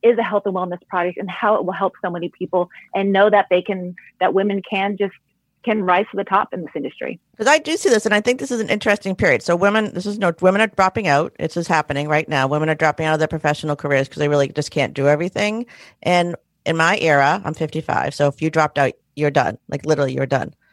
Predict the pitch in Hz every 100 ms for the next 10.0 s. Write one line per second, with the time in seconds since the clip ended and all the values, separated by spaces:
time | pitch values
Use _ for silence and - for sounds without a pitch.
0 | _ _ 151 156 175 - 180 - _ 170
1 | 170 156 156 175 - 165 151 - 147 147
2 | 147 151 151 - 160 165 - 156 - 147
3 | 151 147 147 143 147 147 147 - - _
4 | _ 143 139 - 147 151 156 147 143 147
5 | 143 143 143 196 - _ _ _ _ _
6 | _ _ 156 160 170 165 196 214 170 170
7 | 170 160 139 147 - - - 180 156 139
8 | - 127 147 123 - _ _ _ 254 -
9 | - 659 855 855 719 539 - 320 381 -